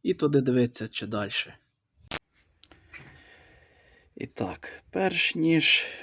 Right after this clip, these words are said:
е, потрібно було відпаювати оцю п'ятиніжку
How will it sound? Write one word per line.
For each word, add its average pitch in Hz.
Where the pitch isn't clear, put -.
е, 113
потрібно 120
було 110
відпаювати 107
оцю 123
п'ятиніжку 123